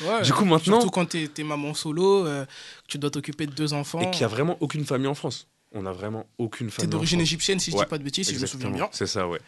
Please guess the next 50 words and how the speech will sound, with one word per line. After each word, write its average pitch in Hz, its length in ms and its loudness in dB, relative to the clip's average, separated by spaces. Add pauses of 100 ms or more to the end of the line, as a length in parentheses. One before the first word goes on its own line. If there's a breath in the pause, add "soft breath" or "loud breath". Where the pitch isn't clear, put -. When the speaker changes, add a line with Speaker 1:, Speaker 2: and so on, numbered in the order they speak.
(140 loud breath)
Speaker 1:
J'ai 143 60 -8
Speaker 2:
Et 147 40 -2
Speaker 1:
retenu. 127 280 -4
Speaker 2:
on 110 60 2
avait 107 120 4
vraiment 139 300 4
tout 151 160 -2
le 151 60 2
monde 151 160 4
à 131 60 6
Alexandrie, 120 580 -2 (120)
on 95 160 -8
a 90 60 -12
personne 113 480 -6
à 104 60 -4
Paris, 117 240 -4
donc 107 180 -6
vraiment, 120 320 0 (800 loud breath)
franchement, 143 580 -2
je - 120 -2
pense 131 200 -2
que - 120 -8
Dieu 110 180 -2
l'a 104 120 0
accompagné, 107 480 -4
tu - 80 -10
vois, 95 140 -6
parce - 160 -6
que 92 360 -6
vraiment, 104 360 -4
c'est, 85 440 -8 (160)
c'est, 101 320 -6
c'est 135 160 -4
fort 139 140 -4
ce - 40 -6
qu'elle 120 140 2
a 120 60 2
fait. 160 200 -2 (520 loud breath)
Et 120 240 4
maintenant, 139 400 2
tu 135 100 0
vois, 151 100 8
bah, 113 120 2
comme 143 180 0
j'expliquais 123 480 -2
à, 90 340 0
à 107 120 0
Thomas, 127 240 -2
mon 127 120 -2
stagiaire, 131 480 0